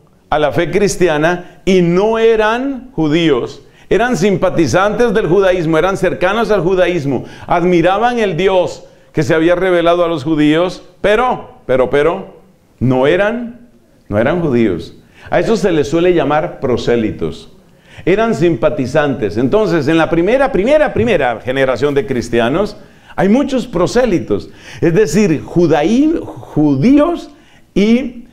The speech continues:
simpatizantes del judaísmo. Había en esa primera comunidad.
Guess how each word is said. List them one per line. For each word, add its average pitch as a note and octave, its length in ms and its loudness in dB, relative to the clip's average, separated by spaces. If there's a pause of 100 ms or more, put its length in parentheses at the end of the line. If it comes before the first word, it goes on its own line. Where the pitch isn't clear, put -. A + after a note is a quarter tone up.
simpatizantes F3+ 1040 -2
del D#3+ 140 0
judaísmo. A2 680 -2 (520)
Había B3+ 380 2
en G3 80 -4
esa F3+ 200 -2
primera D#3+ 380 0
comunidad. A#2 600 0